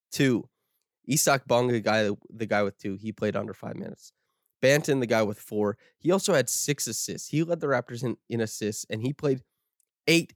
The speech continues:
and a half minutes. This speaks to the style that the Raptors were playing early on, particularly in that first half. Runouts, getting turnovers, pushing, fast break, transition, which I learned today there's a difference between the two.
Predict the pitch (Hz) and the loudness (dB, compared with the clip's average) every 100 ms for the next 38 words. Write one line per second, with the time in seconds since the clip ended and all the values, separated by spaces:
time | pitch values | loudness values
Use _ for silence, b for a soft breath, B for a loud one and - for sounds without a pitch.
0 | - 135 127 123 123 - 110 113 - - | 0 4 6 6 4 0 -2 -2 -2 -8
1 | - _ _ _ _ - 123 151 - - | -20 _ _ _ _ -8 0 2 0 0
2 | 151 - - 117 117 - 101 113 107 101 | 0 -2 -10 -10 -6 0 2 2 0 -2
3 | 101 98 - 113 117 - 110 110 - 104 | -2 -2 -2 -8 -10 -6 -4 -4 -4 -2
4 | 110 95 98 113 135 - _ _ _ 117 | 0 0 -2 -2 -4 -10 _ _ _ -6
5 | - 104 143 127 107 - 110 - 101 113 | -4 -2 0 2 0 0 -2 0 -2 -2
6 | _ _ _ _ 110 107 110 110 95 92 | _ _ _ _ -10 0 2 2 0 -4
7 | - - - _ _ _ - 113 117 - | -10 -10 -12 _ _ _ 0 2 2 0
8 | 113 110 101 80 - - - 135 131 113 | 0 2 0 -4 -12 -16 -2 0 0 -2
9 | 87 - _ _ _ - 117 120 - - | -4 -8 _ _ _ 0 2 2 -2 -2
10 | 110 95 87 - - 117 113 110 113 107 | 0 2 -2 -10 -4 0 0 0 -2 -2
11 | 104 - 117 - 117 131 139 104 101 95 | -4 -6 -6 0 2 2 0 -2 -2 -2
12 | 101 110 107 - 135 110 - 95 98 101 | -6 -8 -2 -2 -2 -6 -8 -14 -12 -12
13 | 92 - | -14 -14